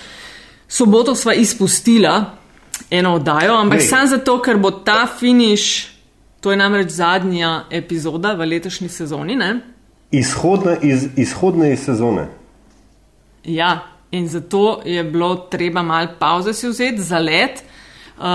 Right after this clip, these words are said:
Speaker 1: da se bomo lahko konkretneje lotili te, ta zadnje epizode v letošnji sezoni. Eh, a veš, kaj mi je rekla, eh, gostja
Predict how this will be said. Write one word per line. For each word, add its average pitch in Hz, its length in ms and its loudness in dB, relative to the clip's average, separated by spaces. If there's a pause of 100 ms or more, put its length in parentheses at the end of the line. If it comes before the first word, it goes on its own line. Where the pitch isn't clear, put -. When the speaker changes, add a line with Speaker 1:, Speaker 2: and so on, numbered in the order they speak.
(200)
Speaker 1:
da 180 220 0
se - 200 -2
bomo 220 220 2
lahko 247 280 0
konkretneje 233 840 0
lotili 202 800 0
te, 190 240 2
ta 190 140 -6
zadnje 175 380 0
epizode 175 440 -4
v 175 60 0
letošnji 170 480 -4
sezoni. 214 540 0
Eh, 269 140 -2 (600)
a 175 320 -2
veš, 233 120 -2
kaj 302 140 0
mi 294 100 0
je 254 100 2
rekla, 247 400 2
eh, 190 200 -6
gostja 185 720 0